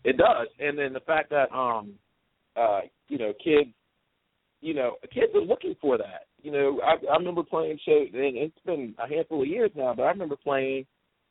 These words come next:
and, you know, you play a, a sh-, a show or a festival, and all the bands sound the same, and then all of a sudden you play, and they're like, "Man, we really needed that. We really needed that." And I think that's what they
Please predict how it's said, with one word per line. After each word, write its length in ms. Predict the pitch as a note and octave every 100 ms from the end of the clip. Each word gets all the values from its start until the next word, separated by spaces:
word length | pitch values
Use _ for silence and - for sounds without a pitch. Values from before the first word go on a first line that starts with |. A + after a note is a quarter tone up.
| _ -
and, 340 | C#3 C3 B2 -
you 140 | D#3
know, 120 | C3
you 140 | C3+ D3
play 160 | E3 C#3
a, 300 | A#2+ - -
a 40 | B2
sh-, 180 | - -
a 60 | A#2 -
show 260 | C3 C3 B2+
or 120 | A#2
a 40 | G#2+ -
festival, 640 | C3 - B2 B2 B2 B2 _ _ _ -
and 100 | A#2 -
all 220 | D3 E3
the 80 | D3+
bands 460 | D3+ E3 E3+ D3+ -
sound 280 | D#3 D3 C3
the 60 | - D#3
same, 520 | F3 F3+ B2+ A#2 A#2+ _ _ -
and 100 | C3+
then 100 | D3
all 120 | D3+
of 60 | -
a 40 |
sudden 180 | D3+ C#3+
you 120 | E3+
play, 540 | - D3 A#2 A2+ A#2+ A2+ _ _ -
and 160 | B2+
they're 100 | D#3+
like, 160 | B2+ - _ _ _ _ _ _ -
"Man, 280 | D3 C3 A#2+
we 100 | B2+
really 280 | B2+ A#2+ A#2
needed 240 | A#2 G#2+
that. 280 | G#2 F#2+ - -
We 100 | C3+
really 280 | D3 C3 B2+
needed 260 | B2 A2
that." 220 | A2+ G2+
And 100 | G#2
I 60 | C3
think 220 | C#3+ C#3
that's 200 | D#3+ E3
what 160 | C3+ A2+
they 180 | C3